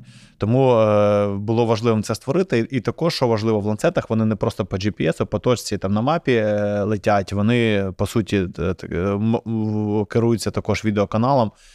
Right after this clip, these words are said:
і можна наводити і коригувати рух під час, е, враження в цілі. Ем, в ціль. І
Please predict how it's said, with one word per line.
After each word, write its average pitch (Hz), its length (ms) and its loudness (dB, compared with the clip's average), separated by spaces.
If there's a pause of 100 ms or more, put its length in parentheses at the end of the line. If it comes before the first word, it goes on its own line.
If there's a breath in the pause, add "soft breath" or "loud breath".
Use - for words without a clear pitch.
(180 soft breath)
і 101 100 0
можна 98 640 2
наводити 98 480 0
і 90 40 -2
коригувати 98 720 0
рух 107 240 0
під - 160 -6
час, 92 360 0
е, 87 280 -2
враження 95 720 0
в - 40 -20
цілі. - 320 -4 (460 loud breath)
Ем, 101 460 2
в 104 80 -4
ціль. 98 340 -2
І 120 320 2